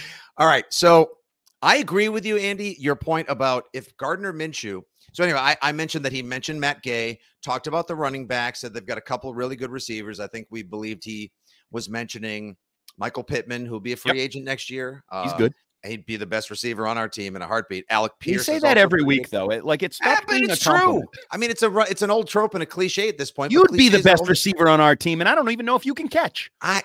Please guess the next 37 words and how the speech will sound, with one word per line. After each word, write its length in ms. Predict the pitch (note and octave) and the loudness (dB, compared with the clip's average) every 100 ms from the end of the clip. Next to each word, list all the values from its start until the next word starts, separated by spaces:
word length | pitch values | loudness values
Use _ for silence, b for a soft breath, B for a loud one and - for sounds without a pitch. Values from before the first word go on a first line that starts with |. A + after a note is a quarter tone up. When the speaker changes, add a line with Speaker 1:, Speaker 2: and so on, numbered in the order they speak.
| - | -4
Speaker 1:
I 100 | E3 | -4
have 160 | D#3 | -4
good 200 | B2 E3 | 0 0
hands, 300 | D#3 D#3 D3 | 2 -2 -4
but 140 | G2+ A#2+ | -4 -2
I 80 | B2+ | -2
have 120 | A2+ | -4
the 80 | A#2 | -6
terrible 380 | C3 B2+ A2+ | -4 -4 -4
sort, 260 | A2+ A#2+ G#2+ | -6 -6 -4
like, 200 | A2 - | -6 -6
the, 200 | G#2+ G2 | -4 -4
the 100 | F#2 | -6
calf 360 | - C#3 B2 - | -6 0 0 -2
that's 180 | G#2+ - | -12 -10
gone 240 | G#2 F#2 | -8 -6
on 100 | F2 | -6
me 80 | E2+ | -10
a 40 | E2+ | -10
couple 240 | F#2 F2 | -10 -10
times. 240 | - D#2 D#2 | -16 -16 -10
You 60 | |
don't 100 | A2+ | -8
want 140 | G2 D#2 | -8 -8
me 80 | D2+ | -12
out 60 | |
Speaker 2:
Right. 100 | D2 | -16
Speaker 1:
there. 160 | - C2 | -20 -18
Speaker 2:
You're 120 | B2 | -14
an 60 | F2 | -10
old 180 | E2+ - | -10 -12
fool. 400 | F2 E2+ F2 _ _ | -16 -16 -18 _ _
Speaker 1:
Yeah, 200 | G#2 G#2+ G2+ | -8 -4 -4
I'm 120 | F#2+ | -6
a 60 | |
de-, 240 | E2 G#2 E2 | -10 -10 -6
oh, 140 | D2 | -8